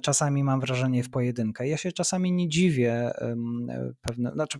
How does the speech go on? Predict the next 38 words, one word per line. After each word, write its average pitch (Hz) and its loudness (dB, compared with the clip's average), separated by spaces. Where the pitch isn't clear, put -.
obłożenie 156 8
ekspertów, 127 0
ich 131 -8
pracy, 151 4
bo 120 -4
umówmy 143 -4
się, 123 -6
to 123 -6
nie 127 0
jest 123 -4
tylko, - -2
e, 120 -6
k-, - -12
to 127 -2
nie 127 2
jest 123 0
tylko 123 -2
praca 117 0
dla 123 2
mediów, 127 2
ale 120 -4
tworzenie 117 -4
pewnych 117 -8
też - -8
analiz, 143 0
e, 127 -6
dokumentów, 135 -2
em, 120 -2
często - -6
bardzo 131 2
ważnych 123 4
dla 120 0
administracji, 123 0
przygotowywanie 143 -2
urzędników 127 0
do 123 -6
swojej 120 -4
pracy. 110 -4